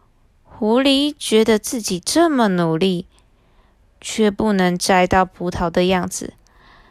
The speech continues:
被别的动物看到了，好丢脸啊。于是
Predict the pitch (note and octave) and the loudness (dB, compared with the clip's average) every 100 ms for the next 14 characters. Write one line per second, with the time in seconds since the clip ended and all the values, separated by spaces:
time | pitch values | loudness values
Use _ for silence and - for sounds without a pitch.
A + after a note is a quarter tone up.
0 | _ _ _ _ _ _ _ B3+ A#3 G3 | _ _ _ _ _ _ _ 2 4 2
1 | - F3+ F3 F#3+ F#3 G#3+ F#3+ F3+ - A3+ | 0 0 2 0 0 0 -2 -6 -2 -2
2 | F#3 G#3+ F#3 F3 - - - _ _ _ | 0 0 0 0 -4 -8 -14 _ _ _
3 | _ _ _ - - - A3 G#3 - C4 | _ _ _ -20 -8 0 0 0 0 2
4 | C4 B3+ A#3+ G3+ G3 G3 - - _ _ | 4 4 2 2 0 0 -2 -8 _ _
5 | _ _ _ _ _ _ _ _ - - | _ _ _ _ _ _ _ _ -20 -12
6 | - E3+ E3 - - G3 F3+ | -6 -4 -2 -2 0 0 -2